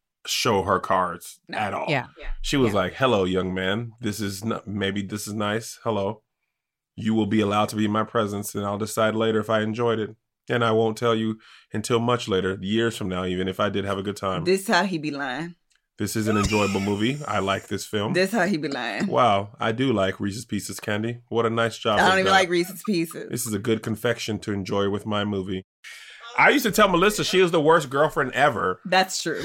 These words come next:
Speaker 1: because I was like, "You don't,
Speaker 2: That's true.
Speaker 1: I don't feel like I have a girlfriend. You don't hug, you don't kiss, you don't,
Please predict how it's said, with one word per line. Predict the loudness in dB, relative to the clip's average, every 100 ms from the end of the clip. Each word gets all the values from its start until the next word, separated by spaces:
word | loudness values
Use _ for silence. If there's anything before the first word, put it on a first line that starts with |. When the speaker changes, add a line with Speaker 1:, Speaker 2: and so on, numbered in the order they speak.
| 6
Speaker 1:
because | 6 6 4 2 -10 -4
I | 4 6
was | 4 4
like, | 2 2
"You | 0
don't, | 2
Speaker 2:
That's | 2 0 -6
true. | -8 0
Speaker 1:
I | 2
don't | 4 2 2
feel | 2 4
like | 4 4
I | 2
have | 4 2
a |
girlfriend. | 2 2 2 0 -8 -8 -14
You | -6 2
don't | 4 4 2 0
hug, | 4 6 6 4 0
you | 0
don't | 0 0
kiss, | -2 -2 0 -2
you | -2
don't, | 2 4 2 -2